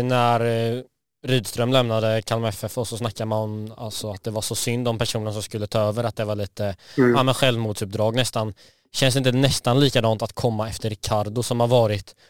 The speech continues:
Speaker 1: ja, men så optimal och så perfekt på alla plan. Han har skött allt på plan helt perfekt,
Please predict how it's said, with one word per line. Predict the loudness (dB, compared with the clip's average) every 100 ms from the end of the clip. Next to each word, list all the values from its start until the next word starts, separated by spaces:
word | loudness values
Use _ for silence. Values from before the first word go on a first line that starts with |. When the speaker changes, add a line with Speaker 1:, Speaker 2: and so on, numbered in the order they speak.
| _ _ -6
Speaker 1:
ja, | 0
men | 0 0
så | 0 2 0
optimal | -4 -8 -2 4 6 6 4
och |
så | -6 -4
perfekt | -4 -4 -4 -6 -6
på | -2
alla | 2 2 0
plan. | -2 -4 -2 -2
Han | -4
har |
skött | -2 -4 -2
allt | 0 0 -2
på | -2 -2
plan | 0 -2 0
helt | -4
perfekt, | -6 -4 -6